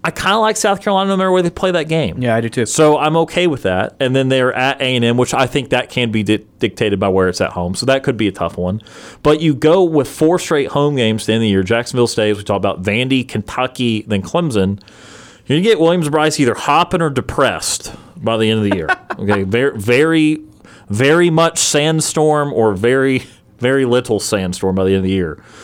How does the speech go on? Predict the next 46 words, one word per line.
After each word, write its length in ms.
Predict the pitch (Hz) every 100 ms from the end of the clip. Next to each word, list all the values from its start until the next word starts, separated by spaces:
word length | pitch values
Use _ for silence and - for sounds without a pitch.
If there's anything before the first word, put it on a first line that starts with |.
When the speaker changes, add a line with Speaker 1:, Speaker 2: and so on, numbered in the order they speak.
| - -
Speaker 1:
So 500 | - 190 196 - -
I 140 | 180 226
kinda 180 | 277 247
like 220 | 226 339
the 80 | 185
over 260 | 180 165
there 200 | 160 147
too, 560 | 143 131 131 151 165 - _ - _
because 360 | - 123 143 131
I 80 | 120
like 320 | 117 135 139
the 80 | 135
two. 400 | - 139 139 -
I 120 | 135
like 220 | 160 156 -
three 420 | - 123 147 151
non-con 580 | 113 120 127 143 135 135
wins 340 | 135 131 -
for 160 | 139 135
them, 220 | 135 135
'cause 180 | 113 104
I 100 | 101
do 280 | - 123
think 260 | 123 139 131
they'll 120 | 131
still 180 | - 120
beat 220 | 117 104
Carolina. 600 | - 113 107 107 107 120 - - - - - -
Yes, 240 | - 110 117
I 60 |
just 260 | 104 104 -
called 260 | 117 104 110
North 200 | 107 107
Carolina, 320 | 107 101 95
Carolina. 400 | 98 92 92 95
That's 140 | 101
a 80 | 101
real 140 | 101
Carolina. 600 | 98 101 95 87 90 98 -
Everyone 280 | 101 98 98
needs 140 | 92
to 40 |
figure 160 | 101 95
that 140 | 90
out. 160 | 80 -
Anyway, 320 | 165 143 98